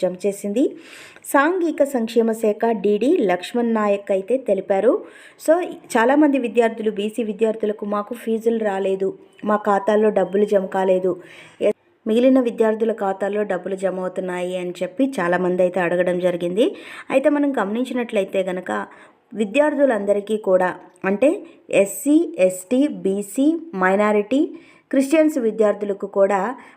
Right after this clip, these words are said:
మన యొక్క ప్రభుత్వం వారు డబ్బులు విడుదల చేయడం జరిగిందండి. అయితే ఎంటీఎఫ్ నిధులు మాత్రమే విద్యార్థుల ఖాతాల్లో జమ చేశారు. తక్కిన అమౌంట్ ఏదైతే ఉందో ఆ అమౌంట్ మొత్తాన్ని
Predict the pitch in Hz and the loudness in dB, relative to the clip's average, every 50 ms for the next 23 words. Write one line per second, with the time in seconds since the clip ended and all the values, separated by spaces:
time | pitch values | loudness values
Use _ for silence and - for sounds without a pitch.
0 | _ - 220 220 226 262 294 311 277 - - 233 220 220 220 - 196 185 180 202 | _ -2 0 2 2 4 6 4 4 4 2 0 -2 -2 0 0 -2 0 -2 -4
1 | 196 - 202 202 202 202 196 190 196 233 311 403 - 214 196 196 190 185 185 208 | -6 -6 -6 -4 -2 -2 -2 0 0 0 0 -2 -2 -2 -2 -2 -2 -2 -2 -2
2 | 208 208 190 185 175 180 180 202 202 202 202 - 202 196 185 196 190 185 190 185 | -2 -2 0 -2 -4 -2 0 0 0 0 0 -2 -2 0 0 0 0 0 0 -2
3 | 180 175 185 180 185 180 180 185 180 214 254 403 - - - _ _ - 185 185 | -2 -2 -6 -6 -6 -6 -4 -2 0 0 0 -2 -4 -10 -20 _ _ -4 0 0
4 | 196 196 - 220 196 220 262 302 - - - - - - - _ _ _ _ _ | 0 2 4 4 4 4 4 2 0 -6 -18 -20 -20 -20 -20 _ _ _ _ _
5 | _ _ _ - - 214 214 226 269 302 302 339 330 330 320 311 320 285 240 220 | _ _ _ -4 0 2 2 4 2 2 2 2 0 2 2 0 0 0 0 0
6 | 190 208 208 220 214 208 196 196 196 - 214 214 220 220 233 220 202 190 175 180 | 2 2 2 2 2 0 -2 -2 -4 -2 -2 -2 0 0 -2 -2 -4 -4 0 2
7 | 208 208 208 202 208 202 208 196 - 185 180 185 185 202 196 196 196 190 190 196 | 4 4 4 2 0 -2 -2 -2 -4 -4 -4 -4 -2 -2 -2 0 -2 -2 -2 -2
8 | 185 185 180 - 190 185 185 - 185 185 185 220 277 - - - - - - _ | -4 -4 -4 -4 -4 -4 -2 -2 -2 0 0 0 -2 -2 -4 -12 -20 -20 -20 _
9 | _ _ - 262 254 330 - 330 330 330 294 247 214 208 214 220 214 208 - 190 | _ _ -4 -4 -2 -2 0 2 4 4 4 2 0 0 0 -2 -2 -2 -2 -2
10 | 196 196 196 196 220 208 208 - 220 208 208 202 190 190 202 202 208 240 - - | 0 0 0 2 2 0 2 2 0 0 0 -2 -4 0 0 0 0 0 -2 -4
11 | - 185 190 190 190 202 214 233 247 233 240 214 208 196 190 - - 208 202 202 | -2 0 2 2 2 2 2 2 2 2 0 0 0 0 -2 0 2 2 2 2
12 | 202 202 196 190 214 262 | 0 -2 -2 -2 -4 -6